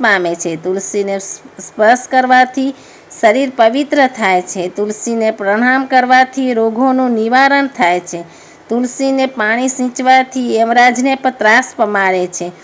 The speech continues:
તુલસીને રોપવાથી ભગવાન શ્રી વિષ્ણુની સમીપ જવાય છે અને ભગવાનના ચરણોમાં ચરાવવાથી મોક્ષરૂપી ફળ પ્રાપ્ત થાય છે. એ તુલસી માતાને નમસ્કારો. જય તુલસી માતા.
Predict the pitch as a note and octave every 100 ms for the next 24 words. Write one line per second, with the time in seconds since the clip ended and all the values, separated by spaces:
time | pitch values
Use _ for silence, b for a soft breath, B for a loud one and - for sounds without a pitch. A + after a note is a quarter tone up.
0 | B B - - A#3+ A#3+ B3+ A#3+ G#3 G3+
1 | G#3+ A3+ B3+ B3+ B3 C#4 C4 A#3+ A#3 G#3+
2 | A#3+ C4 C4 A#3 G#3+ A3+ C4+ C4 C4+ C4
3 | G#3+ A#3 C4+ A3+ A3+ G3 G3+ F#3+ F#3 F3+
4 | E3 B B B - A#3 C4+ G#3+ A3 A3+
5 | C4+ C#4 C#4 C4 A3 G#3 A3+ A3 A3 G#3
6 | A#3 B3 C4 B3+ B3+ B3 C4+ A#3 B3 C#4+
7 | - A3+ A3+ A3+ A3+ G#3 A#3+ B3+ A3+ G#3
8 | A#3+ D4 C#4 A3+ F3+ E3 F#3 E3+ E3 B
9 | B - A#3 C4 C4 C4 C#4 C4+ B3+ B3+
10 | C4 B3+ A#3+ A3+ C4 C#4+ - B3+ G3+ F3+
11 | F#3 F#3 B3 A#3+ C#4 C4 A3 - G#3+ F#3+
12 | F3+ F3 F3 F3 F3+